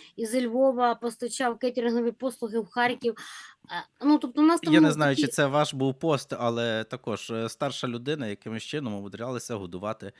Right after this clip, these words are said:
Speaker 2: школи. Тобто
Speaker 1: Ні, це, це
Speaker 2: готувати
Speaker 1: взагалі
Speaker 2: їжу.
Speaker 1: нормально.
Speaker 2: <laughs>
Speaker 1: Е, в, старш-, да, га-, ну, тобто, про що це каже? Дивіться, я не проти, що люди в любому віці можуть працювати.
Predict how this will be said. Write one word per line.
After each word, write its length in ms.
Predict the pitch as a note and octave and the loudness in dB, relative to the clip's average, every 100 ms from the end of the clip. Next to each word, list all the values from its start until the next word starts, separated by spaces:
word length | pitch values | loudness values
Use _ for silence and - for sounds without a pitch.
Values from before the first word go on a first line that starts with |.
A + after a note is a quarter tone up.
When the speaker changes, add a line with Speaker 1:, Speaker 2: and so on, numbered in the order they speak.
| _ | _
Speaker 2:
школи. 520 | - - - G2+ F#2+ A2 _ _ _ _ _ _ _ _ _ | -20 -16 -10 -8 -10 -14 _ _ _ _ _ _ _ _ _
Тобто 100 | - | 0
Speaker 1:
Ні, 60 | E4+ | 4
це, 60 | F4 | 6
це 60 | D4 | 4
Speaker 2:
готувати 460 | F4+ F#4 - F4 | 2 0 2 0
Speaker 1:
взагалі 200 | - E4 | 0 2
Speaker 2:
їжу. 140 | D#4 C#4+ | 2 2
Speaker 1:
нормально. 300 | C4+ B3 A#3 - | 0 -2 -2 -8
Speaker 2:
<laughs> 180 | - A#3 | -10 0
Speaker 1:
Е, 280 | B3 C4 B3+ | 2 4 2
в, 200 | C4 B3+ | -2 -8
старш-, 260 | - E4+ D#4 | -2 -2 0
да, 200 | B3+ C4+ | 2 2
га-, 180 | C4+ B3+ - A#3+ | 0 -4 -8 -2
ну, 160 | C#4+ E4+ | 0 2
тобто, 300 | E4+ - D#4+ - - | 0 0 0 -2 -12
про 140 | - D4 | -2 0
що 180 | - F#4 | 2 0
це 160 | E4 | -2
каже? 500 | B3+ C4+ G#3+ F#3 F#3 - - - - | -4 -2 -2 -4 -10 -12 -20 -20 -8
Дивіться, 320 | G3+ E4+ - | 4 4 4
я 360 | G#3+ C#4 F#4+ F4+ | 2 6 8 10
не 160 | D#4 D#4 | 8 6
проти, 440 | D#4 F#4+ G#4+ D#4+ | 4 0 0 -2
що 320 | - - D4 | -2 0 2
люди 280 | C4+ F4+ E4+ | 2 2 0
в 80 | C#4 | -2
любому 340 | C#4 D#4+ D#4 | 0 2 2
віці 260 | C#4 D#4 D4+ | 2 0 -2
можуть 260 | C#4 B3+ | -6 -8
працювати. 520 | A#3+ B3 A#3+ G#3+ F3 | -12 -14 -10 -10 -12